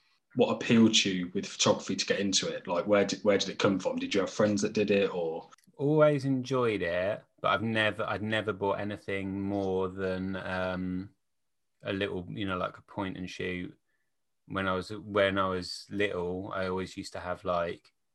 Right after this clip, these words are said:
Speaker 2: disposable cameras and stuff like that, and then buy, go on holiday and buy a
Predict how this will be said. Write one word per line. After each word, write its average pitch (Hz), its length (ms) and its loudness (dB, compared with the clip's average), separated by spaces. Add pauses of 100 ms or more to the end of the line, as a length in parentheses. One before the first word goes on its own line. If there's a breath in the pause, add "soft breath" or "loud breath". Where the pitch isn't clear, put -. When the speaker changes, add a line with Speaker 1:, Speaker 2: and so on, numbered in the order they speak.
Speaker 2:
disposable 90 580 0
cameras 87 600 -6
and 90 160 -8
stuff - 300 -10
like - 160 -6
that, 82 380 -4
and 92 80 -4
then 87 140 -4
buy, 87 540 0 (600 soft breath)
go 92 140 0
on 87 80 -4
holiday 87 460 0
and 87 140 -2
buy 87 260 -2
a 87 200 -4